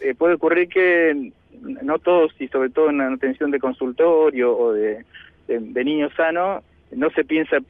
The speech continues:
primariamente en que uno puede estar frente a una enfermedad maligna con determinados síntomas, ¿no? Eso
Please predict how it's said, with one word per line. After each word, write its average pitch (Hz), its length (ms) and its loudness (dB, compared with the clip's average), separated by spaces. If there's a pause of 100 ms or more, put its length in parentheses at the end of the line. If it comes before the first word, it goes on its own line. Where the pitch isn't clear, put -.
(100)
primariamente 156 960 -2
en 147 180 -4
que 131 160 -2 (160)
uno 147 220 -2
puede 147 160 2
estar 151 240 0 (220)
frente 139 260 -2
a - 20 2
una 139 100 0
enfermedad 143 260 0
maligna 156 440 0 (100)
con 123 140 -4
determinados 139 440 -2
síntomas, 117 420 -4
¿no? 185 240 -2 (340)
Eso 180 380 0